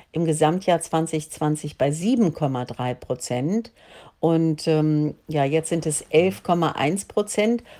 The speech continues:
Und jetzt heißt es hier, und das verstehe ich nicht ganz, aber das wirst du mir erklären können, zweitausendeinundzwanzig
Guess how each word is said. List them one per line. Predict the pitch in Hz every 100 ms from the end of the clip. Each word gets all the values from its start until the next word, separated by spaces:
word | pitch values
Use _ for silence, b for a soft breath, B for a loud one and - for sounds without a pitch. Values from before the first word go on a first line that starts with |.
| B
Und | 180
jetzt | 165 180 -
heißt | 175 269 -
es | 247
hier, | - 175
und | 160
das | 185 214
verstehe | 233 214 - 214
ich | 202
nicht | 196 190
ganz, | - 156 -
aber | 165 160
das | 165 -
wirst | 180 175 -
du | 226
mir | 233 190 170 180 220 B B B
erklären | 170 - 180 202 202 170 156
können, | - 131 135 190 240 B B B
zweitausendeinundzwanzig | - 175 208 214 185 175 - - 254 269 170 151 - 151 151 190 220